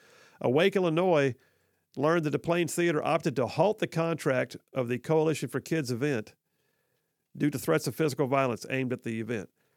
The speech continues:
So basically, you can, you can,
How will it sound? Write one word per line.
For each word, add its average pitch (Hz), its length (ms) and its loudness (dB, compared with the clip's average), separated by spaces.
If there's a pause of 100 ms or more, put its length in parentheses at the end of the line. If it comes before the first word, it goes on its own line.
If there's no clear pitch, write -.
(100)
So 156 180 0
basically, 165 800 0 (1400)
you 156 160 -4
can, 175 300 -2
you 170 160 -4
can, 135 320 -2